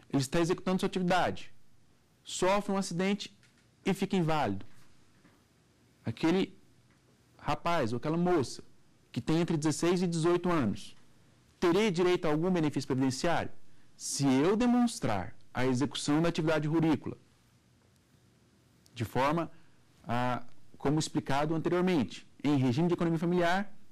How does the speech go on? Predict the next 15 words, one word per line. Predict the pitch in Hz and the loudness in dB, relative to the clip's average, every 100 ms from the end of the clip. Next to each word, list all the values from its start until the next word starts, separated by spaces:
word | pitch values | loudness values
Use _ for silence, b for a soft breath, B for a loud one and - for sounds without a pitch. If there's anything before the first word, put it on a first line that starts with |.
| - - - | -20 -20 -6
para | 151 | -2
a | 151 | -2
própria | 170 170 | -2 -4
subsistência, | - 175 175 - 185 127 - - b b b b b b | -2 -2 -2 2 2 2 -2 -14 b b b b b b
sem | - 170 208 | -2 2 2
empregados | 202 180 175 175 - | 2 2 0 0 -2
permanentes, | 185 196 156 104 - - | 0 2 2 0 -4 -2
em | 160 | 0
terras | 156 147 139 | 2 0 2
de | 135 | 0
até | 131 | -4
quatro | 123 123 117 117 | -4 -4 -2 -2
módulos | 104 98 98 | -2 -4 -8
fiscais, | 151 - 147 190 - b b b | -10 -4 -2 -2 -4 b b b
sim, | - - 139 156 | -8 0 2 0